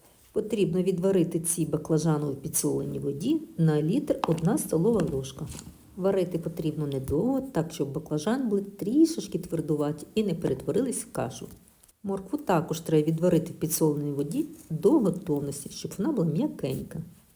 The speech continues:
Перець потрібно гарно помити,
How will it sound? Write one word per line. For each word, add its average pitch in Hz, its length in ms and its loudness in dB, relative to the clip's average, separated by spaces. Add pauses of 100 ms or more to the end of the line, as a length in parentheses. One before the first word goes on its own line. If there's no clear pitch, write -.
(500)
Перець 175 300 2
потрібно 165 460 2
гарно 147 460 2 (160)
помити, 147 600 -4